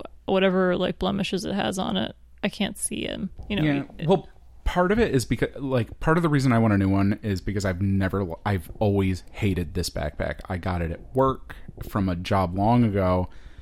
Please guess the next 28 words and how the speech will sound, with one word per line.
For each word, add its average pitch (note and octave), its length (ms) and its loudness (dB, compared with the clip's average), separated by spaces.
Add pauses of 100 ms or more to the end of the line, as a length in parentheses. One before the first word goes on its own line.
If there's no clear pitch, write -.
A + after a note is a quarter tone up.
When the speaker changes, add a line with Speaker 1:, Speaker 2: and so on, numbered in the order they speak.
(200)
Speaker 2:
and F2 100 -2
it E2 40 -2
just F2 180 -6
has F2+ 160 -4
a F#2 40 -8
really F2 320 -4
shitty G2 500 0
connotation F#2 720 0
in E2+ 140 -2
my E2+ 120 -4
mind. E2 580 -2 (460)
Speaker 1:
Hmm. E3+ 260 0 (220)
Speaker 2:
Um, D#2 800 -2 (260)
and G2 280 2
on G2+ 200 -2
top A#2+ 400 -4
of A2+ 160 -4
that, B2 400 0
like, F#2+ 240 -4
the F2 120 -2
padding G#2+ 640 4
in G#2+ 80 6
the F#2 80 2
bottom F2 420 0
of G2 120 0
it G#2+ 120 -2
has G#2 160 -2
gone, A2 520 4